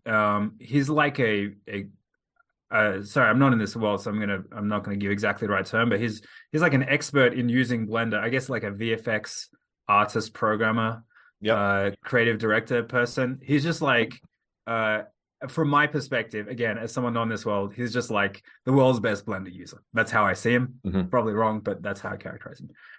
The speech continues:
Speaker 1: Uh, anyway, so he's, like, making a Patreon funded, uh, I don't know if it's meant to be ultimately, like, a series of, uh, T V shows or it's gonna be a feature film or something, but he's releasing it in episodes.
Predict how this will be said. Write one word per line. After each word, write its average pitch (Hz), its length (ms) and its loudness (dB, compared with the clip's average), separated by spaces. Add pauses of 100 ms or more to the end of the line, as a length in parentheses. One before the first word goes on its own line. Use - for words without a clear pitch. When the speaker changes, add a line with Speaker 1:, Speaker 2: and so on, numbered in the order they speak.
(120)
Speaker 1:
Uh, 120 200 4
anyway, 151 340 8
so 123 220 6
he's, 135 280 4
like, 120 240 2 (560)
making 147 540 0
a 120 80 -4
Patreon 123 640 -2
funded, 107 640 -2 (540)
uh, 107 220 0
I 113 60 0
don't 131 100 4
know 131 60 6
if 123 100 0
it's 113 100 -2
meant 120 200 0
to 120 100 -8
be 110 220 0
ultimately, 107 500 -4
like, 101 260 -2
a 101 120 -4
series 120 640 2
of, 107 340 -4
uh, 104 240 0
T 139 240 -4
V 139 180 2
shows 120 540 2
or 104 380 -4
it's 98 180 -10
gonna 110 140 -4
be 101 80 -2
a 98 40 -2
feature 147 360 -2
film 123 280 2
or 117 80 0
something, 113 440 -4
but 107 100 -2
he's 113 160 -4
releasing 123 460 0
it 107 100 -2
in 104 100 -4
episodes. 101 840 -6